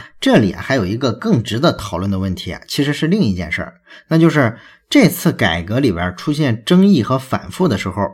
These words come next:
是邓小平出面一锤定音的，他继续肯定了改革的大方向。那么首都钢铁这件事儿是这样，后面还有很多其他的事儿也是这样。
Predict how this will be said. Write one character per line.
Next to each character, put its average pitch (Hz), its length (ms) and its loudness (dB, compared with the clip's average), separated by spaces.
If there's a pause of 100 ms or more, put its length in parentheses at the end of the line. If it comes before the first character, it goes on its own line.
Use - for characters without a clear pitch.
(380)
是 - 160 0
邓 175 240 4
小 98 140 4
平 113 300 -2
出 - 180 -2
面 151 280 0 (140)
一 147 120 2
锤 110 180 2
定 104 140 0
音 98 180 2
的， - 140 -6 (580)
他 175 180 4
继 175 220 4
续 131 320 0
肯 95 240 -2
定 127 160 0
了 90 140 0
改 90 180 -2
革 98 140 -6
的 110 100 -4
大 95 140 -6
方 101 160 -4
向。 101 180 -4 (640)
那 135 80 -2
么 135 160 4
首 120 320 2
都 147 160 4
钢 175 220 8
铁 113 180 0
这 104 80 -2
件 104 160 0
事 113 100 -4
儿 101 120 -2
是 110 120 -6
这 98 100 -4
样， 92 180 -4 (400)
后 - 180 4
面 143 160 6
还 147 160 2
有 139 180 6
很 98 280 -2
多 120 180 0
其 117 160 -2
他 143 160 -4
的 113 80 -2
事 120 100 -2
儿 107 140 -2
也 - 320 -8
是 156 180 -2
这 107 140 -2
样。 90 220 -6